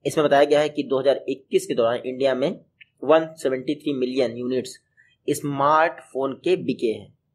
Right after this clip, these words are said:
जो कि लास्ट ईयर से फोर्टीन परसेंट अधिक है। तो इंडिया सेकंड बिगेस्ट मार्केट है स्मार्टफोन की after चाइना।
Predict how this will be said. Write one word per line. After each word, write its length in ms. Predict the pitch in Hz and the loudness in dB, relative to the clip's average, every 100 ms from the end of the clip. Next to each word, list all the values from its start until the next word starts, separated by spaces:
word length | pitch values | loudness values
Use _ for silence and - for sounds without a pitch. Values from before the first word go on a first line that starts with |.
| _ - | _ -2
जो 140 | 143 | -2
कि 120 | 147 | 0
लास्ट 360 | 143 127 135 143 | 2 4 2 0
ईयर 80 | 147 | -4
से 100 | 165 | -4
फोर्टीन 340 | 120 127 131 | -4 -4 -4
परसेंट 300 | 113 - 151 | -4 -6 -8
अधिक 280 | - 110 113 | -10 -10 -12
है। 160 | 92 _ _ _ - | -14 _ _ _ -2
तो 60 | 143 | 2
इंडिया 180 | 151 180 | 4 4
सेकंड 420 | 180 135 170 160 | 0 0 0 0
बिगेस्ट 240 | 143 151 139 | 0 0 0
मार्केट 340 | 127 135 139 | -2 -2 -2
है 100 | 147 | -4
स्मार्टफोन 440 | 147 139 139 147 | -2 -4 -2 -4
की 100 | 147 | 2
after 320 | 143 104 - 381 - _ | 2 2 0 -2 -4 _
चाइना। 280 | - 98 87 | -4 -4 -6